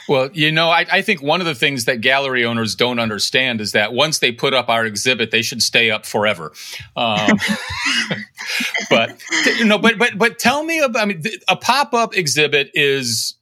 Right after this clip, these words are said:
substantially different than other kinds. So tell me how you go about approaching selection of photographs, printing of photographs, ordering photographs when you know it's going to be that kind of an exhibit.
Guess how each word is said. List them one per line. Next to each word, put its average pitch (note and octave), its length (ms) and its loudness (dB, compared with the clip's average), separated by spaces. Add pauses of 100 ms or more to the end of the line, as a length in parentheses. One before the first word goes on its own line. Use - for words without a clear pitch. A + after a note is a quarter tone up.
substantially D#3 720 0
different A#2 480 0
than A#2 180 0
other G#2+ 240 0
kinds. F2 500 -4 (380)
So - 160 0
tell A3 260 0
me C#4+ 180 -2
how B3 200 0
you A3+ 200 -2
go G3 320 0
about F3+ 420 -2
approaching F3 680 0
selection D#3 600 0
of F#3+ 100 -2
photographs, E3+ 680 0
printing G3 460 0
of E3+ 120 -4
photographs, D3 680 0
ordering F3+ 480 0
photographs C#3 760 -2 (360)
when D#3 300 2
you D#3+ 140 0
know D3 440 2
it's D3 200 -6
going C#3+ 260 0
to C3+ 60 0
be B2+ 160 0
that B2 380 2
kind A2+ 480 0
of G#2 100 -4
an G#2 100 -4
exhibit. F#2 380 -6